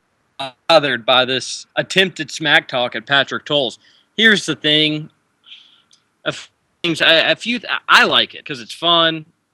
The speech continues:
This is what you want in the summer. But a few things. One, you're not gonna get, he, Patrick Towles isn't gonna get a face Holloman again. So you can't wait for a shot at these guys, but you're not gonna get a shot at that guy. Uh, two, Holloman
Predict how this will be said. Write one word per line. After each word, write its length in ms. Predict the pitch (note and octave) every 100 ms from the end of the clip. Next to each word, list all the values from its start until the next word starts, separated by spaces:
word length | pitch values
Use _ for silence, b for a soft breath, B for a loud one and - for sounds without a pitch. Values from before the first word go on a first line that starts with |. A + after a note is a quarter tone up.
| -
This 260 | B2+ D3
is 60 | C#3
what 140 | D3
you 100 | B2+
want 160 | B2 B2
in 40 |
the 80 | A2+
summer. 280 | - A#2+ A2+ b b b
But 80 | D3+
a 40 | C3+
few 160 | D#3+
things. 300 | - G#2+ F2+
One, 340 | D3+ F3 E3 C#3+ _ _ _ _ _ _ _ - - _ _ _ _ _ _ _ _ _ _ _ _
you're 160 | D#3 E3+
not 140 | G#3+
gonna 120 | G#3+ E3
get, 180 | D#3+
he, 160 | D3+ E3+
Patrick 280 | - G3 E3
Towles 240 | F#3 E3
isn't 140 | D3 C#3
gonna 200 | C#3+ B2+
get 140 | B2
a 40 | -
face 280 | C#3+ C#3
Holloman 360 | - C3 A#2+ A2
again. 420 | G#2 G#2 F2 B2 _ _ _ _ _ _
So 440 | - C3+ B2 A2 - _ -
you 100 | B2
can't 180 | E3 D3
wait 180 | D3 C#3+
for 100 | B2+
a 40 |
shot 240 | - C#3
at 80 | A#2+
these 200 | C#3+ D3+
guys, 300 | C3 C#3 B2+
but 100 | A#2+
you're 80 | B2+
not 80 | C#3+
gonna 160 | C3+
get 100 | C3
a 60 | A#2
shot 220 | - A2+
at 100 | G2+
that 240 | A#2 A2+ -
guy. 300 | - - - _ _ _ _ -
Uh, 220 | G1+ B1 G1+ _ _
two, 540 | - G3 F3 E3 D3+ - _ _ _ _ _ _ D#3
Holloman 520 | E3+ D3+ C#3+ B2+